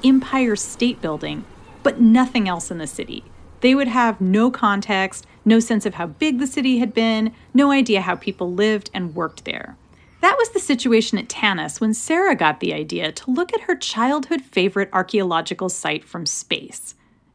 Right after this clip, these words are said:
But people were skeptical.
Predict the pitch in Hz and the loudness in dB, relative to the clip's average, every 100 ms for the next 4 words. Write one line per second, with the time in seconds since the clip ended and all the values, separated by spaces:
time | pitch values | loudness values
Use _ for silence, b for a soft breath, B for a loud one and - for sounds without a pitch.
0 | _ 294 294 - - - 381 440 415 339 | _ -2 -2 -4 -14 -2 0 2 2 2
1 | 311 285 254 226 196 - - - 202 165 | 0 2 0 0 -2 -6 -14 -6 -4 -4
2 | - - - - | -6 -14 -16 -14